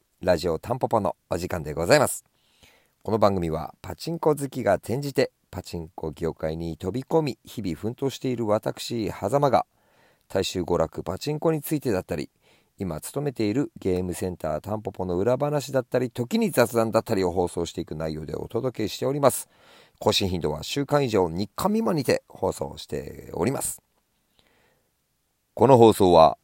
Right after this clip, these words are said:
ゲームセンタータンポポの提供でお送りいたします。メリークリスマス！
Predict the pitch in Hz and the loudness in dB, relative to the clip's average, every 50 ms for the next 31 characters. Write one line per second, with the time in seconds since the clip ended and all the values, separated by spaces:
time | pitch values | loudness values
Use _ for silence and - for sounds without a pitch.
0 | _ _ _ _ _ _ - 80 92 117 160 185 185 170 151 - 160 147 110 - | _ _ _ _ _ _ -2 4 6 8 8 8 6 2 2 2 2 0 6 8
1 | 98 90 85 82 - - 107 101 - 85 - 82 76 73 - - 80 80 71 - | 8 8 8 8 6 4 2 2 2 0 -2 -2 -4 -4 -4 -2 -2 -2 -2 -2
2 | 78 73 67 73 71 69 - - _ - 76 78 - - 69 71 71 - - 73 | -4 -4 -4 -4 -6 -6 -6 -8 _ -4 -4 -4 -4 -4 -8 -8 -6 -6 -8 -8
3 | - - 73 64 64 - - - _ _ _ _ _ _ _ _ _ _ _ _ | -8 -8 -10 -10 -12 -12 -16 -20 _ _ _ _ _ _ _ _ _ _ _ _
4 | _ _ _ _ _ _ _ _ _ _ _ _ _ _ _ _ _ _ _ _ | _ _ _ _ _ _ _ _ _ _ _ _ _ _ _ _ _ _ _ _
5 | _ _ _ _ _ _ _ _ _ _ _ - 113 131 143 160 170 190 208 220 | _ _ _ _ _ _ _ _ _ _ _ -6 -4 0 6 10 12 12 12 12
6 | 247 277 294 302 294 - - - - - 240 269 269 262 226 214 254 247 262 254 | 12 12 12 12 12 10 6 2 4 8 10 12 12 12 10 10 12 12 12 12
7 | 247 240 233 226 220 208 196 190 185 180 175 170 151 139 123 117 104 - - - | 12 12 12 12 12 12 12 12 12 12 12 12 12 12 12 12 10 4 -4 -10
8 | - | -16